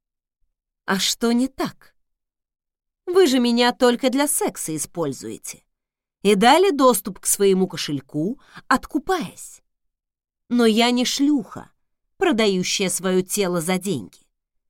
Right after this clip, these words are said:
И не животное, чтобы спариваться без любви. Меня воротит от такого». «Ради чего мне жить?» —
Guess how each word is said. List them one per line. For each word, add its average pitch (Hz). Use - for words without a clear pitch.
И 311
не 277
животное, 233
чтобы 247
спариваться 151
без 135
любви. 131
Меня 185
воротит 185
от -
такого». 113
«Ради 277
чего 320
мне 165
жить?» — 175